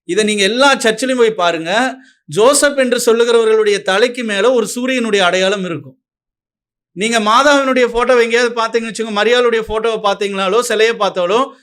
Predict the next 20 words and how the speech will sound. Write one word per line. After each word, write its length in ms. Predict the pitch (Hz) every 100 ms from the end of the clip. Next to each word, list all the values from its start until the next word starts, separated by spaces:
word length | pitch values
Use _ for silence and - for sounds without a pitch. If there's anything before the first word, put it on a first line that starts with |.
| _
காலுக்கு 440 | 180 202 262 247
கீழே 240 | 226 233 254
ஒரு 400 | 240 220 202 170
சந்திரன் 440 | 196 208 226 226
இருக்கும், 240 | 190 147 147
நிலா 260 | 190 226
இருக்கும், 260 | 220 180 156
அரை 240 | 165 208
நிலா 240 | 196 196 196
மாதிரி 300 | 190 202 196
இருக்கும். 360 | 165 147 131 _ _ _ _ _ _ _
கையில 260 | 180 220 294
இருக்கிற 240 | 294 277 254
குழந்தையினுடைய 640 | 233 254 269 269 254 254
தலையில 340 | 214 214 240 240
பார்த்தா 260 | 208 208
நட்சத்திரங்கள் 580 | 262 202 233 233 208 180
இருக்கும். 360 | 147 143 135 _ _ _ _ _ _ _ 175
இது 140 | 185
எல்லாமே 540 | 208 262 277 226 220